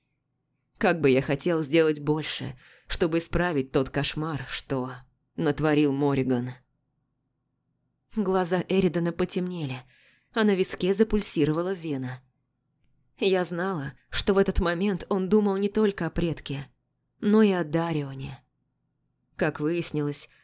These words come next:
жестокими могут быть не только люди, но и драконы. Мне же оставалось лишь радоваться, что мой Эридан был не таким.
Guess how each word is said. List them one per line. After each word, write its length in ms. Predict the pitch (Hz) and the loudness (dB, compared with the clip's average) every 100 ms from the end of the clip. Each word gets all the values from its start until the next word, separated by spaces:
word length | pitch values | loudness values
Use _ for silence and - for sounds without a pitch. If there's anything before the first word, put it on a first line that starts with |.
| - | -2
жестокими 760 | 196 196 - 202 208 160 147 160 | 2 2 2 0 0 0 0 0
могут 320 | 208 196 196 | 0 0 0
быть 280 | 180 220 - | 2 2 2
не 120 | 240 | 0
только 340 | 220 226 220 | 2 0 0
люди, 420 | 196 165 135 131 127 _ _ _ _ _ _ | -2 -2 -4 -6 -8 _ _ _ _ _ _
но 220 | - 165 | -2 0
и 60 | 165 | 2
драконы. 640 | 151 143 - 139 131 127 - _ _ _ _ _ _ _ _ _ _ _ | 2 0 -2 -4 -6 -10 -18 _ _ _ _ _ _ _ _ _ _ _
Мне 340 | 185 170 214 | -4 2 4
же 140 | 226 226 | 4 2
оставалось 600 | 220 214 190 202 190 - | 2 0 2 0 -2 -4
лишь 220 | 185 - | -4 -2
радоваться, 640 | 175 196 165 143 - 127 - - - | -2 -2 -2 -4 -4 -8 -10 -18 -8
что 240 | - 220 | -2 0
мой 260 | 196 170 - | 0 -2 0
Эридан 480 | 175 196 151 135 135 - | 2 2 2 -4 -4 -8
был 280 | 196 214 | 2 4
не 120 | 185 170 | 4 -2
таким. 500 | 170 160 139 127 | -4 -4 -4 -6